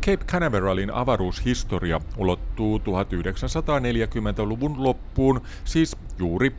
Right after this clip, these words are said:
aikaan jälkeen toisen maailmansodan. Uusi asetyyppi alkoi hahmottua tuolloin kunnolla.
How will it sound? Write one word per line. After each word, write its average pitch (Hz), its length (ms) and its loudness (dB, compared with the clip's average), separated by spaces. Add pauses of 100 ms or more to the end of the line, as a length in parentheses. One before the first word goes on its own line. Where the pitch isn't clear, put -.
aikaan 92 460 4
jälkeen 104 400 2
toisen 90 360 2
maailmansodan. 82 640 -4 (580)
Uusi 101 340 2 (100)
asetyyppi 120 600 2
alkoi 113 320 4
hahmottua 101 680 4
tuolloin 104 460 2
kunnolla. 117 500 0